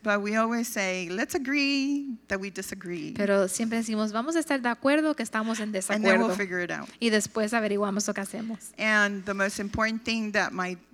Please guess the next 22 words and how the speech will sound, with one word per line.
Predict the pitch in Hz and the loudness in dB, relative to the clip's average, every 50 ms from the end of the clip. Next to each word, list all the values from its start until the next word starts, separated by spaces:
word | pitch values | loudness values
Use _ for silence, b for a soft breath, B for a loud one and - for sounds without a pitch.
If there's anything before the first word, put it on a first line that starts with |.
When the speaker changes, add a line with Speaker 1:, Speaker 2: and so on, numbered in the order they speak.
| - - - | -20 -18 -8
Speaker 1:
kids | - 220 202 196 185 - - - - - - - _ _ _ | -4 -4 -4 -4 -4 -8 -10 -10 -12 -18 -20 -20 _ _ _
did | - 202 196 185 | -2 -2 -2 -2
this | - 190 190 185 - - - | -2 -2 -2 0 -2 -4 -6
last, | - 190 185 180 185 190 185 - - - | -4 -4 -2 0 0 0 -2 -4 -4 -6
um, | 175 170 165 165 160 156 156 156 - b b b b b b b b b b b b b b - - _ _ _ _ - | -6 -6 -6 -8 -10 -12 -14 -16 -20 b b b b b b b b b b b b b b -16 -16 _ _ _ _ -6
Father's | - 185 175 175 190 208 214 202 180 - | -2 0 2 2 2 2 0 -2 -4 -6
Day | 156 147 120 - - - - - - | -6 -8 -8 -8 -12 -16 -18 -14 -10
Speaker 2:
Y | 208 202 | -6 -4
una | 202 208 220 | -4 -2 -2
de | 220 | -2
las | 226 214 - - | -2 -4 -4 -4
cosas | - 208 214 - 233 - | -6 -6 -6 -6 -8 -8
que | - 202 | -8 -8
mis | 196 190 196 196 190 - - | -6 -6 -6 -6 -8 -8 -8
hijas | 202 202 208 214 220 220 | -8 -8 -6 -6 -8 -8
hicieron | 220 220 - - 196 196 208 202 | -8 -8 -4 -2 -2 -2 -2 -2
este | 208 202 - 202 196 | -4 -6 -4 -4 -6
último | 196 202 - 214 226 226 | -4 -4 -6 -4 -4 -2
día | 208 202 | -2 -2
de | 208 | -4
las | 233 233 233 | -4 -6 -6
padres | - 208 - - - - 247 226 - - | -6 -8 -8 -6 -6 -8 -8 -8 -10 -16